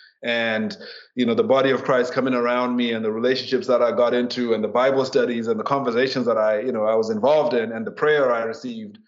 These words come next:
I'm leaving this place now that I've got a work permit and I can look after myself in a much better place and much stronger spiritually. And, you know, I've plugged into this local church that I met through Dash, and I plan on staying,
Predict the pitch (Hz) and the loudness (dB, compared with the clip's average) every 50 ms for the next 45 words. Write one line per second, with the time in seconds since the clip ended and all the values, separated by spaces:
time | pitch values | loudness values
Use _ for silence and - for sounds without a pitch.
0 | _ _ _ _ _ _ _ - 131 135 135 131 143 143 135 131 131 127 127 120 | _ _ _ _ _ _ _ -4 -4 -2 0 2 2 2 2 2 2 0 0 -2
1 | - - 131 123 120 120 117 - - 127 123 123 131 131 123 120 113 110 110 107 | -2 0 2 2 2 2 0 -4 -4 -2 -2 0 0 0 0 0 0 0 -2 0
2 | 107 120 117 117 110 - 117 110 107 113 - - 127 - 123 117 117 110 113 107 | 0 0 0 2 2 2 2 2 2 2 2 0 0 -2 -2 -2 0 0 0 -2
3 | 110 110 - 113 110 120 120 123 131 139 - 131 120 113 107 98 - 110 104 107 | -2 -2 -2 -2 -2 0 2 2 2 2 2 2 2 2 0 0 0 0 0 0
4 | 107 - - - _ _ _ _ _ _ _ _ _ - - 127 120 117 113 120 | -2 -4 -10 -16 _ _ _ _ _ _ _ _ _ -8 -4 -2 -2 0 2 2
5 | 135 123 - 120 131 123 123 113 123 120 120 120 117 - 123 113 113 117 123 123 | 2 0 0 2 2 2 2 2 2 2 2 2 0 0 -4 -4 -2 -2 -2 -2
6 | - - - 127 123 120 117 110 107 - 131 127 123 120 127 120 113 117 117 113 | -2 -2 0 0 0 0 0 -2 -2 0 0 0 0 0 -2 -2 0 0 0 0
7 | 113 120 117 113 113 113 98 - - - - - - - - 120 120 117 120 120 | 0 0 0 0 0 -2 -4 -6 -10 -14 -14 -16 -16 -10 -4 0 2 4 4 4
8 | 117 117 - - 139 143 131 127 123 135 135 123 - 120 135 135 - 135 139 127 | 4 2 2 2 2 2 2 4 2 2 0 0 0 0 -2 -2 0 2 2 2
9 | 123 135 127 120 - - 127 123 123 120 - - - 120 117 120 117 117 127 123 | 2 0 -2 -2 0 0 2 2 2 0 -4 -4 -4 0 0 0 0 0 0 -2
10 | 123 123 127 127 123 113 117 117 120 120 120 120 - 117 110 110 110 127 127 127 | -2 -4 -6 -6 -4 -2 -2 0 0 0 -2 -2 -2 -4 -4 -2 0 0 0 2
11 | 127 123 127 123 123 - 131 127 123 123 120 113 120 117 117 | 2 0 0 0 0 2 4 4 4 2 0 -2 -4 -8 -10